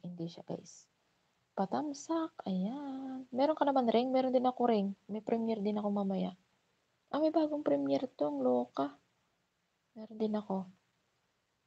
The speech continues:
I-ano ko mamaya. Mhm. Meron ka pala dyan bago.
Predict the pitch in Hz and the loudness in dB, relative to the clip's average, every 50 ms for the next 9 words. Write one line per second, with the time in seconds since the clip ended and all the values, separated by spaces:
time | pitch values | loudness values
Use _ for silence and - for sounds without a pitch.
0 | _ _ _ _ _ _ _ _ - 185 185 175 - - - 180 175 180 180 180 | _ _ _ _ _ _ _ _ -16 -14 -12 -10 -10 -10 -12 -12 -14 -14 -10 -8
1 | 165 160 156 175 - - - - _ _ _ _ _ _ _ _ _ _ _ _ | -8 -6 -6 -8 -8 -10 -12 -14 _ _ _ _ _ _ _ _ _ _ _ _
2 | _ _ _ _ _ _ _ _ _ _ _ _ _ _ _ _ _ _ _ _ | _ _ _ _ _ _ _ _ _ _ _ _ _ _ _ _ _ _ _ _
3 | _ _ _ _ _ _ _ _ _ _ _ _ _ _ _ _ _ _ _ _ | _ _ _ _ _ _ _ _ _ _ _ _ _ _ _ _ _ _ _ _
4 | _ _ _ _ _ _ _ _ _ _ _ _ _ _ _ _ 196 190 180 175 | _ _ _ _ _ _ _ _ _ _ _ _ _ _ _ _ -18 -16 -16 -16
5 | 180 170 175 - 180 202 196 _ _ _ _ _ _ _ _ _ _ _ _ _ | -18 -20 -20 -20 -20 -20 -20 _ _ _ _ _ _ _ _ _ _ _ _ _
6 | _ _ _ _ _ _ _ _ _ _ _ _ _ _ _ _ _ _ _ _ | _ _ _ _ _ _ _ _ _ _ _ _ _ _ _ _ _ _ _ _
7 | _ _ _ _ _ _ _ _ _ _ _ _ _ _ _ _ _ _ _ _ | _ _ _ _ _ _ _ _ _ _ _ _ _ _ _ _ _ _ _ _
8 | _ _ _ _ _ _ _ _ _ _ _ _ _ _ _ _ _ _ _ _ | _ _ _ _ _ _ _ _ _ _ _ _ _ _ _ _ _ _ _ _
9 | _ _ _ - 214 214 214 220 - - 208 - 208 202 202 196 - 196 190 190 | _ _ _ -20 -20 -20 -18 -12 -8 -6 -4 -2 0 0 0 0 -2 -2 -2 0
10 | 185 175 175 175 175 170 175 220 226 240 | 0 0 0 -2 -2 -4 -4 -6 -8 -10